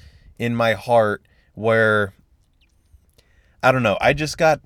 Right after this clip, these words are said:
fucking annoyed with everybody. The people, my coworkers, I just wanted to fucking Pennywise the shit out of everybody. And by the way, ladies and gentlemen, if you haven't gone to see the movie It,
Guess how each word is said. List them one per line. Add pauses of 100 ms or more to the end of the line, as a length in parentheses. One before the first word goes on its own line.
(140)
fucking
annoyed
with
everybody.
The
people, (320)
my
coworkers,
I
just
wanted
to
fucking
Pennywise
the
shit
out
of
everybody. (800)
And (180)
by
the
way,
ladies
and
gentlemen,
if
you
haven't (300)
gone
to
see
the
movie
It,